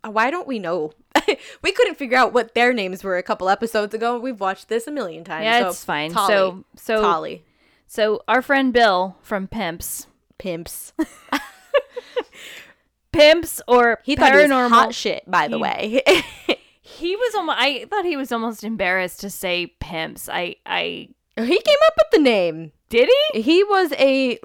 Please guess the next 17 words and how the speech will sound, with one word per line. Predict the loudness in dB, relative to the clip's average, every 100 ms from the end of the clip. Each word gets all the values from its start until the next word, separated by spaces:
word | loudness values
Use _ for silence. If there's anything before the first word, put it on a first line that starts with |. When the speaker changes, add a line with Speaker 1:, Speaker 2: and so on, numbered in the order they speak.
| -8
Speaker 1:
he, | -6
le-, | -4 -4
the | -4 -4
lead | -2 -2
investigator | 0 0 0 0 0 0
and | -2 -4
founder | 2 2 2 -4
of | -2 -4 -4
Pimps. | -8 -6 2
Speaker 2:
Oh, | 4
for | 4 2
the | 2 2
love | 4 4 4
of | -6 0
God. | 4 6 6 4
Speaker 1:
Yeah. | 2 4 4 4
Speaker 2:
Okay. | 2 2 0